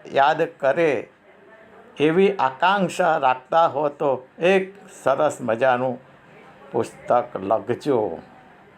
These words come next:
લખાવજો યા છપાવજો. આ પુસ્તક રજનીભાઈએ લખાવ્યું છે અને કિરીટભાઈ શ્રીહરિએ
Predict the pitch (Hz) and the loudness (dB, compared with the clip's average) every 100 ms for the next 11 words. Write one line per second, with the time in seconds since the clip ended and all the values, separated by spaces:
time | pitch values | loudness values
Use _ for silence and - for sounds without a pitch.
0 | - - - 117 - 131 123 123 104 113 | -20 -8 -4 -4 0 0 0 -2 -4 -6
1 | 98 - - - - - 110 113 107 - | -8 -12 -18 -20 -18 -2 2 2 2 -2
2 | 107 - 104 98 92 92 95 76 - - | -6 0 0 0 -2 -6 -8 -8 -14 -20
3 | - - - - - - - - - 143 | -20 -20 -20 -20 -20 -20 -20 -10 -2 -2
4 | - 139 123 - 131 - - - - - | 0 -4 -4 -2 -2 -2 -8 -20 -20 -20
5 | - - - - - 202 - - - _ | -20 -20 -20 -20 -20 -20 -20 -20 -20 _
6 | _ - - - _ _ - - - - | _ -20 -20 -20 _ _ -20 -20 -20 -20
7 | - 127 127 131 131 123 117 113 113 117 | -4 -2 0 -2 -2 0 2 2 0 0
8 | 110 107 107 - - - - - 113 - | -2 -4 -14 -20 -20 -20 -20 -6 -4 -2
9 | - 123 117 123 - 135 123 - - - | 0 0 0 -4 -4 -4 -4 -6 -20 -20
10 | - - - - - - - 120 120 113 | -20 -20 -20 -20 -20 -10 -6 -2 0 0
11 | 113 - 120 120 120 110 113 117 - 107 | -2 -2 -2 0 -2 2 2 2 -4 -6
12 | 110 104 107 110 107 117 | 0 0 0 -2 -2 -4